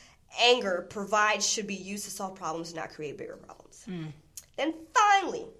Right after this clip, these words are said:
Speaker 1: my last step. You have to act to solve your part of the problem. You cannot control how others act or respond, but you can make the changes that you need to be made on your part. So overcoming a temper is not accomplished overnight,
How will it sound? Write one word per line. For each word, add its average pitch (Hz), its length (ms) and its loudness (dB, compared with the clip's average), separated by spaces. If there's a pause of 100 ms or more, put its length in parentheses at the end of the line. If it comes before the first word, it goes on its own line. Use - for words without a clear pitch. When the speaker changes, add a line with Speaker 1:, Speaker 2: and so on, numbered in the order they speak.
(180)
Speaker 1:
my 208 120 -6
last 220 260 -2
step. - 260 -14 (1040)
You 226 120 -8
have 285 320 4
to 247 160 -8 (160)
act - 480 2
to - 120 -4
solve 196 360 0
your 196 100 -6
part 190 360 -6
of - 120 -12
the 147 60 -14
problem. - 460 -16 (380)
You 254 160 -6
cannot 196 540 2
control 220 600 -2
how 185 200 -4
others 202 420 -2 (120)
act 196 420 0
or 196 180 -2
respond, 196 600 -8
but 180 160 -8
you 220 120 -12
can 320 440 0
make 254 180 -2
the 208 80 -10
changes 226 420 -4
that 151 160 -6 (120)
you 359 220 0
need 247 240 -4
to 208 100 -10
be 180 160 -14
made 214 420 -4
on 190 200 -6
your 180 180 -6
part. - 480 -4 (320)
So 226 260 2
overcoming 294 440 2
a 202 40 0
temper 226 320 -6
is 175 80 -8
not 190 160 -4
accomplished 190 520 -8
overnight, - 460 -10